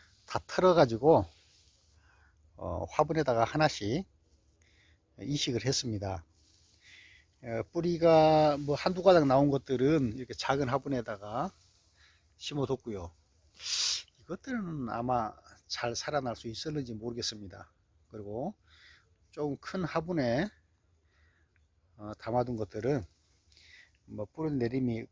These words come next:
그런 데를 양호합니다. 그래서 이런 것들은 잘 살아날 것 같아요. 음, 이쪽에 있는 것들은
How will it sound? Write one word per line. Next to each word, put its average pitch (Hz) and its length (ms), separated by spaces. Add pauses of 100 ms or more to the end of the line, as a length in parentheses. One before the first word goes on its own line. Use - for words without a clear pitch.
그런 123 200
데를 110 200
양호합니다. 120 640 (800)
그래서 113 460
이런 113 260
것들은 107 540
잘 104 240
살아날 117 640
것 - 180
같아요. 107 480 (1400)
음, 117 380 (140)
이쪽에 160 340
있는 156 180
것들은 143 600